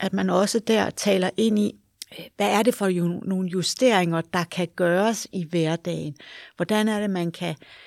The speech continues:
imødekomme barnet, eller imødegå barnets vanskeligheder ved måske en højere grad af visuel understøttelse, eller måske ved at, at lave morgensamlingerne, øh, kortere, sådan at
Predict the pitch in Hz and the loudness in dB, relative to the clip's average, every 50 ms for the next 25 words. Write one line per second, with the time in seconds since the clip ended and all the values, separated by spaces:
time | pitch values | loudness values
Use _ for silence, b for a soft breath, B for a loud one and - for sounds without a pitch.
0 | B B B B - 185 180 185 180 180 185 196 220 254 269 262 - - 196 175 | B B B B -2 -2 0 0 0 2 4 4 6 6 4 2 0 -2 -2 -2
1 | 165 160 151 147 - _ - 180 180 185 180 180 151 151 160 160 160 170 160 147 | 0 -2 -4 -6 -8 _ -2 -2 -2 -2 -2 -4 -4 -6 -6 -8 -10 -12 -14 -18
2 | - - 156 - - _ _ _ - 185 170 170 170 175 185 202 226 240 240 - | -18 -20 -20 -20 -20 _ _ _ -4 -2 0 2 4 4 4 6 6 4 4 4
3 | 202 180 151 - - 185 190 190 175 160 156 139 - - 165 170 190 226 208 - | 4 4 4 4 2 0 0 0 0 -2 -2 -2 -2 2 4 4 4 4 2 -2
4 | - 180 156 147 147 151 143 147 147 151 143 147 170 180 185 196 185 - B B | -4 -6 -6 -4 -4 -4 -4 -2 -4 -4 -2 0 2 2 2 2 0 -4 B B
5 | B B B B B 180 156 - - 254 240 202 180 165 - 190 180 175 180 196 | B B B B B 2 2 2 4 4 4 4 4 2 2 2 4 4 4 4
6 | 202 202 - 180 175 165 156 156 151 147 139 175 196 185 - 208 185 170 165 - | 2 2 0 2 2 4 4 2 2 0 0 0 -2 0 2 2 4 4 4 4
7 | - 165 156 160 160 147 - - 165 147 135 139 131 - - - 143 135 - - | 4 4 6 4 2 2 2 0 0 0 2 0 -2 -2 -2 0 0 0 0 0
8 | - 165 165 160 156 156 156 147 147 139 - _ - 185 170 165 - - - 220 | 2 2 4 4 4 4 4 2 2 0 -4 _ -2 2 2 2 2 4 2 2
9 | 202 - 156 165 175 180 180 - - 156 156 147 - b b b b b b b | 2 2 2 2 2 2 2 2 0 -2 -2 -2 -6 b b b b b b b
10 | b - 165 165 165 170 175 175 175 170 165 190 214 208 - - 160 160 170 175 | b 0 4 6 6 6 6 6 6 6 6 6 4 4 2 2 2 2 2 2
11 | 175 170 160 160 156 156 151 151 151 147 160 - - - 165 147 - _ _ - | 2 2 2 4 4 4 4 4 4 2 -2 -4 -4 -4 -4 -4 -6 _ _ -12
12 | - - 170 156 156 180 180 - 220 185 165 151 135 - - 175 156 175 175 165 | -8 -2 0 4 4 4 6 6 4 4 4 2 2 2 0 2 2 2 2 0